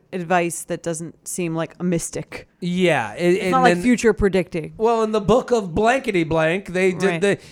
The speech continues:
Speaker 2: and they'll have a fun story that'll involve a goat.
Speaker 1: And this lesson teaches us.
Speaker 2: This,
Speaker 1: Right.
Speaker 2: yeah. <laughs> Like,
Speaker 1: And the rabbis say.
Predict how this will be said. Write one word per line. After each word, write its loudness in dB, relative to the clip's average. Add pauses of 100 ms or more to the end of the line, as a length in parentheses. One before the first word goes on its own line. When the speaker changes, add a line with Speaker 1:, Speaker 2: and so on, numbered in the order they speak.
(100)
Speaker 2:
and -2
they'll 4
have 2
a -2
fun 0
story 0
that'll 0
involve 2
a 2
goat. 0
Speaker 1:
And 0
this 0
lesson 4
teaches -6
us. -10
Speaker 2:
This, 4
Speaker 1:
Right. -4
Speaker 2:
yeah. 0
<laughs> 0
Like, 4
Speaker 1:
And 2
the 0
rabbis 4
say. 2